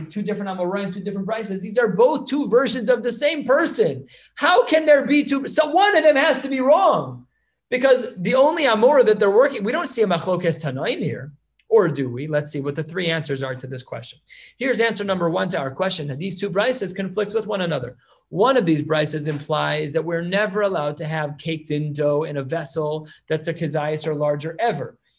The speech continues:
But according to the first brisa, yes, we are. So answer number one to this contradiction in terms of Kasha Nahadade, these two brisas, they conflict with one another. Amar Rav Huna, Sami Kilsa, Mikame Chamirsa. We should erase the first brisa in front, the, the,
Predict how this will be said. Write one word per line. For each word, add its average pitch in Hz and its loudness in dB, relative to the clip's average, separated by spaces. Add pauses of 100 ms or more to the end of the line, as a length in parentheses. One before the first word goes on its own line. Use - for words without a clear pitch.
(160)
But 120 -16
according 170 -6
to 175 -8
the 208 -4
first 254 -8
brisa, 226 -2
yes, 139 -6
we 127 -8
are. 104 -14 (340)
So 143 -14
answer 220 -4
number 165 0
one 185 -4
to 165 -6
this 160 -6
contradiction 151 -8
in 127 -10
terms 135 -10
of - -20
Kasha 165 -6
Nahadade, 127 -8
these 147 -10
two 139 -10
brisas, 139 -6 (320)
they 151 -2
conflict 139 -8
with 127 -10
one 123 -10
another. 120 -10
Amar 123 -8
Rav 147 -2
Huna, 156 -6 (160)
Sami 127 -8
Kilsa, 180 -2 (240)
Mikame 147 -4
Chamirsa. 123 -10 (300)
We 170 -4
should 190 -2
erase 180 0
the 170 -2
first 196 0
brisa 139 -4
in 143 -8
front, 180 -6
the, 156 -4
the, 139 -8